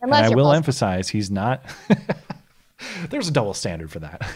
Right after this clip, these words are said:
Speaker 2: <laughs>
Speaker 1: There is a double standard for that.
Speaker 2: That's, I'm not saying
Speaker 1: They're
Speaker 2: you can't.
Speaker 1: thick as thieves.
Speaker 2: I'm not saying you can't make the argument. Um, but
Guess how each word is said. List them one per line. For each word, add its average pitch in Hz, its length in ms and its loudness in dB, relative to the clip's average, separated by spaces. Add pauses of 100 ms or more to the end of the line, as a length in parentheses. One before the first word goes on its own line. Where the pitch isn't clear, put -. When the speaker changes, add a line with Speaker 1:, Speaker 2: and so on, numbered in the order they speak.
Speaker 2:
<laughs> - 200 0
Speaker 1:
There 247 220 6
is 339 160 2
a 262 60 -2
double 214 240 2
standard 196 280 -4
for 185 100 -4
that. 165 360 -4
Speaker 2:
That's, - 440 -12
I'm 139 120 2
not 220 160 2
saying 240 180 0
Speaker 1:
They're 175 60 8
Speaker 2:
you 151 60 4
can't. 135 220 2
Speaker 1:
thick 359 80 2
as - 80 -8
thieves. 220 680 -8
Speaker 2:
I'm 127 120 4
not 151 260 4
saying 180 220 2
you 151 120 2
can't 147 420 -2
make 123 320 -2
the 110 140 2
argument. 90 600 -2 (300)
Um, 110 460 4 (1500)
but 143 500 2